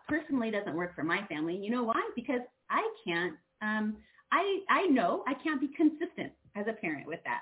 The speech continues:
I know I will fail because there will be times that I'll be on a podcast and I'm okay with my kids being in the other room for an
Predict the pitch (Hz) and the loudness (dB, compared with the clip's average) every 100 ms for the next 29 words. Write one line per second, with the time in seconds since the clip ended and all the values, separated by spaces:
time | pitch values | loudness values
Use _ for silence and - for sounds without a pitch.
0 | - 233 294 240 180 180 185 180 180 - | 4 6 6 4 2 2 0 0 -4 -4
1 | 160 - - _ 220 214 180 190 - - | -4 -6 -12 _ -8 -2 0 -2 -8 -8
2 | 226 285 330 269 294 190 175 285 - - | -2 0 0 0 -2 -4 0 0 0 -6
3 | - 151 151 180 208 247 - 190 226 - | -6 -10 -8 -4 -2 -2 -2 -2 -2 -4
4 | 330 - _ 214 196 208 - - 220 254 | -12 -12 _ -4 -4 -4 -4 -2 -2 -4
5 | 240 285 302 - 208 - 180 - _ _ | -4 -6 -6 -6 -8 -8 -14 -14 _ _
6 | 165 165 160 127 156 143 156 165 160 165 | -6 -4 -4 -6 -6 -6 -6 -8 -8 -6